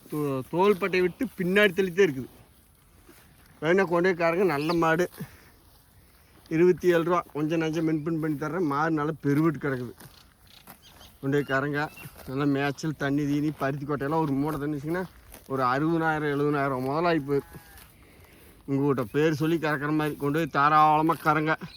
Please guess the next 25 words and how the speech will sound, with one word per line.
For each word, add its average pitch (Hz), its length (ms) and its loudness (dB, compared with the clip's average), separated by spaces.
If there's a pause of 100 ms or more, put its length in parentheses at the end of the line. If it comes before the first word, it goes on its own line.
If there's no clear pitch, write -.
(580)
ஃபஸ்ட்டு 160 320 0
மாடு 165 220 4 (480)
இருபத்தி 170 380 0 (180)
ஏழாயிரம், 160 420 -2 (500)
அஞ்சு 151 220 0
மாசம் 151 240 -2
செனை. 160 200 0 (680)
அடுத்து 165 240 2 (120)
செகண்ட் 190 380 2
மாடு 185 200 2
பார்த்தீங்கன்னா, 180 400 2 (920)
இதுவும் 220 260 2
அதே 185 180 4 (240)
டைப் 190 260 0
தான். 185 140 -4 (760)
ஒரு 160 200 2
நாலரை 180 340 2
மாசத்துலேருந்து 196 400 2
அஞ்சு 165 240 2
மாசம் 180 280 0 (120)
செனை. 156 240 0 (380)
நீங்க 151 240 -4
செக் 160 200 -2
பண்ணிக்கலாம். 165 400 2 (640)
அவங்க 160 200 2